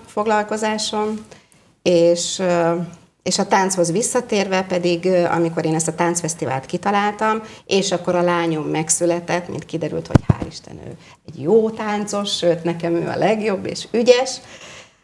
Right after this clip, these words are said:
hál' Isten sokkal ügyesebb, mint én, és, ö, beirattam a táncházba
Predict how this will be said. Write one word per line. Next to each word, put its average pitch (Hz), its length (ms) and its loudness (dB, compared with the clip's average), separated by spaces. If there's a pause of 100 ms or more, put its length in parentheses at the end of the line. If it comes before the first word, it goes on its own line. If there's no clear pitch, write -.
(160)
hál' 170 100 2
Isten 170 280 2
sokkal 185 380 2
ügyesebb, 180 400 4
mint 165 280 2
én, 202 480 2
és, 160 560 4
ö, 170 200 4
beirattam 175 640 2
a 131 100 -4
táncházba 220 720 2